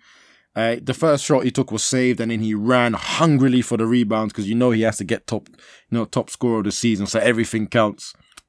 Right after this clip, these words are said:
Good finish though in the end, and, you know, this is what you expect from Harry Kane. Now,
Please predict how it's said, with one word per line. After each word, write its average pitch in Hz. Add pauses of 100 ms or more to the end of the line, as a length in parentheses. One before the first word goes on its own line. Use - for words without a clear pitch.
(340)
Good 180
finish 135
though 104
in 104
the 107
end, 98
and, 101 (220)
you 123
know, 92 (120)
this 113
is -
what 143
you 120
expect 120
from 110
Harry 110
Kane. 151 (840)
Now, 165